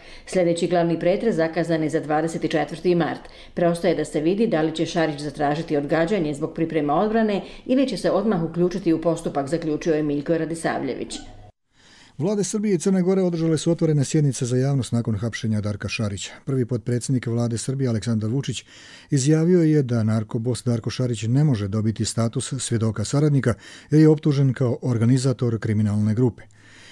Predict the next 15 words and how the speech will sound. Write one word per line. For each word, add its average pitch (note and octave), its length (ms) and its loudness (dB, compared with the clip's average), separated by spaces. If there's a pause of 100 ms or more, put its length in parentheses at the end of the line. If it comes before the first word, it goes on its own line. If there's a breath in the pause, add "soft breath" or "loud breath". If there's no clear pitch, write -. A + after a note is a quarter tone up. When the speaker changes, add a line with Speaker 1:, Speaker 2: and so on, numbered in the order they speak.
(240 loud breath)
Speaker 2:
Ministar F#3 340 4
pravde G3 300 2
Srbije C3 600 0
Dušan C3+ 320 2
Marković A#2+ 720 2
negirao C3+ 480 2
je G#2+ 160 0
da A2 160 0
je G#2+ 180 0
Šarić A#2+ 360 -2
uhapšen A#2 420 -2
prije A#2 220 0
petnaest G#2+ 520 -2
dana, C#3+ 240 4
navodeći D3 460 2